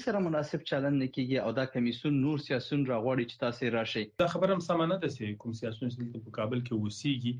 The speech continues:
Speaker 2: هغوی سره ښه وضعیت ګڼې نه کیږي. دا زه نه تاییدوم. ټول سیاسون چې دي، هغوی ارام ژوند کوي، څوک چا ځورولي نه دي، چا، چا باندې عریضه کړې نه ده، څوک زنداني سوي نه دي، څوک تهدید سوي نه دي او سپک سوي نه دي. دغه ټول هغه څه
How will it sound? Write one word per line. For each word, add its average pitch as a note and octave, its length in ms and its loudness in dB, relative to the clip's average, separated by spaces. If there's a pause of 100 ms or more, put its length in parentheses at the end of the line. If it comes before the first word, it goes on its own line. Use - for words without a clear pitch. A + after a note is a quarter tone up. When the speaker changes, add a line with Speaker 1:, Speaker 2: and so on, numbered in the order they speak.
(420)
Speaker 2:
هغوی A2 200 0
سره A2 140 -6
ښه - 160 -6
وضعیت G2+ 300 -2
ګڼې F#2+ 260 -2
نه G2+ 100 -2
کیږي. F2+ 280 -8
دا G#2+ 80 0 (180)
زه A#2 120 0
نه C#3 120 -4
تاییدوم. G#2+ 340 -4 (360)
ټول C#3 180 -2
سیاسون B2 240 0
چې A#2+ 140 -4
دي، A#2+ 120 0
هغوی A2+ 240 0
ارام A2 300 0
ژوند B2+ 260 2
کوي، B2+ 320 -2
څوک G#2+ 140 -6 (300)
چا G#2 100 2 (840)
ځورولي G#2 460 0
نه B2+ 100 2
دي، A#2+ 80 0 (160)
چا، G2 140 -2 (320)
چا G2+ 140 -4
باندې F2+ 200 -8
عریضه F2+ 300 -8
کړې G#2 240 -2
نه A2+ 100 0
ده، A2+ 80 0 (160)
څوک G2 240 -12
زنداني F2 400 -12
سوي G2 260 -2
نه A#2 140 0
دي، A2 80 0 (420)
څوک - 160 -8 (300)
تهدید - 320 -10
سوي B2+ 260 2
نه B2+ 120 0
دي A#2+ 60 0 (120)
او F#2 80 -8 (320)
سپک - 260 -14
سوي C#3 220 0
نه - 80 -8
دي. - 40 -20 (600)
دغه C#3+ 180 2 (160)
ټول D3 160 0
هغه C3 160 -4
څه - 80 -6